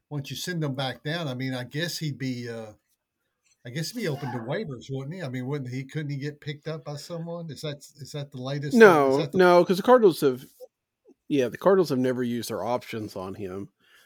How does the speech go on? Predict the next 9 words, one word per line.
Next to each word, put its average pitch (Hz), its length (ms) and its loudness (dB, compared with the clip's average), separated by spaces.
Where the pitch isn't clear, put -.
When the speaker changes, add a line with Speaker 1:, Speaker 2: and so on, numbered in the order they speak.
Speaker 2:
So 107 600 -2
Speaker 1:
Okay. - 40 -16
Speaker 2:
if 143 320 -2
he, 156 140 6
if 147 140 0
he, 151 220 6
if 135 160 0
he 165 160 6
was, 120 340 -4